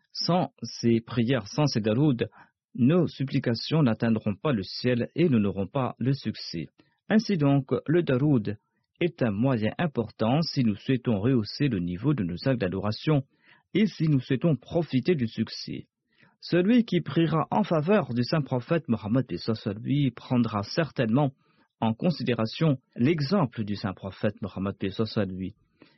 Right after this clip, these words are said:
Quel était le niveau d'adoration du saint prophète, paix soit sur lui ? Qu'a-t-il conseillé à sa oumma ? Il a déclaré, «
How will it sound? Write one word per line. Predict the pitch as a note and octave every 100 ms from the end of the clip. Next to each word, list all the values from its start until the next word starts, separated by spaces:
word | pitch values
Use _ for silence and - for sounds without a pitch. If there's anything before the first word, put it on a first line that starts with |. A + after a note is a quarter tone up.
| -
Quel | G#3 F#3+
était | D3 - C#3
le | A2
niveau | G#2+ A2 A2+
d'adoration | G#2+ G2+ G2 G2+ - A2+ F#2+
du |
saint | - G#2+
prophète, | - A2 G2+ G#2 -
paix | G#2
soit | A2
sur | - G#2+
lui ? | G2 G2 F#2+
Qu'a-t-il | F#3 F3+ F3 -
conseillé | C#3+ C#3 - D3 E3+
à | D3
sa | D3 F3+
oumma ? | E3 E3 D#3+ A2+ - _ _ _ _ _ -
Il | F3+
a |
déclaré, « | D#3 A3 F3 D3 A2 G#2+ F3+